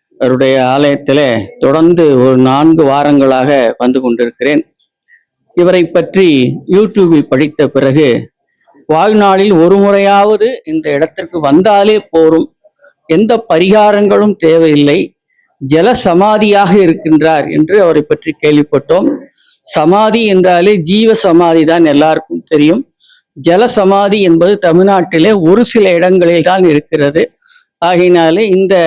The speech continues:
தாத்தா கோயிலை வந்து வழிபாடு செய்யும் போது பல மடங்கு பயன் தரக்கூடிய கோயிலாக, உங்கள் வாழ்க்கையிலே எந்த பிரச்சனையாக இருந்தாலும், பொருளாதார பிரச்சனை, திருமணம்,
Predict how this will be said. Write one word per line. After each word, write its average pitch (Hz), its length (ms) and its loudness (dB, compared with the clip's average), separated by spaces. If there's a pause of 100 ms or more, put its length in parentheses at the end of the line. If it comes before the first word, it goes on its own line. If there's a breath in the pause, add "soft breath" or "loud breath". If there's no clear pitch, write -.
(380)
தாத்தா 208 420 -2
கோயிலை 170 500 2
வந்து 156 260 -2
வழிபாடு 165 440 0
செய்யும் 151 360 -6
போது 160 500 0 (520 soft breath)
பல 190 320 0
மடங்கு 240 760 0
பயன் 196 300 0
தரக்கூடிய 165 640 0
கோயிலாக, 156 640 0 (420 loud breath)
உங்கள் 185 300 2
வாழ்க்கையிலே 220 760 0
எந்த 214 440 0
பிரச்சனையாக 190 720 -2
இருந்தாலும், 165 680 0 (600 loud breath)
பொருளாதார 175 580 0
பிரச்சனை, 151 520 -2
திருமணம், 165 720 0